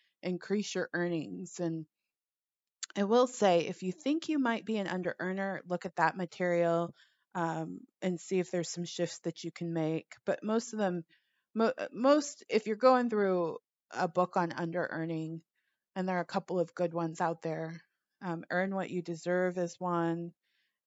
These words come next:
and, um, Barbara Stanny,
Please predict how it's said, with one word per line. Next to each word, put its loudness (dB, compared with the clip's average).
and, 0
um, -8
Barbara 2
Stanny, -6